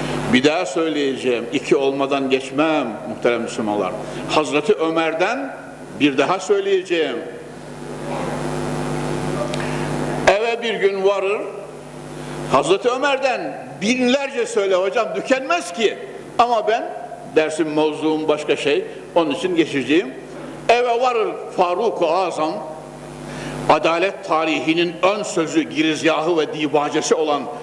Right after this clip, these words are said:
Cenab-ı Faruk-u Azam Hazreti Ömer radıyallahu teala anhu ve erzahu eve varır.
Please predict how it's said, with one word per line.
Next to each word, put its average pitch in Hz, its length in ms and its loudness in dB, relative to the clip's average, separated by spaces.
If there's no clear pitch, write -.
Cenab-ı 147 380 2
Faruk-u 156 540 2
Azam 139 320 0
Hazreti 139 400 2
Ömer 165 300 2
radıyallahu 151 680 2
teala 147 360 2
anhu 160 280 0
ve 151 40 4
erzahu 160 720 0
eve 220 320 4
varır. 196 280 2